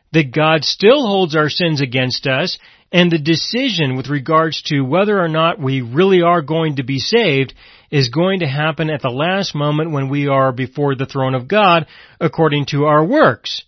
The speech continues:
If you find two people who believe that same doctrine that I just explained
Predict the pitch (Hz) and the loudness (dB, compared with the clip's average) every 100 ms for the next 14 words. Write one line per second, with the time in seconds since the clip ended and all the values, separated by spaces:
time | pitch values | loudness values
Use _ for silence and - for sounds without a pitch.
0 | _ _ _ _ 180 - 302 302 233 202 | _ _ _ _ -2 2 0 0 0 0
1 | 190 - 247 202 233 240 202 139 151 135 | -2 -2 -4 -2 -2 -2 0 0 0 0
2 | 135 175 208 143 139 127 - 185 175 180 | 0 0 0 0 -2 -2 -4 -2 0 0
3 | 180 - _ _ 131 135 143 160 139 123 | -4 -8 _ _ -6 -2 -2 -2 -2 -2
4 | 117 123 123 110 143 139 - - - 156 | -2 -2 -4 -2 -2 -2 -6 -8 0 0
5 | 117 113 147 | 0 -4 -14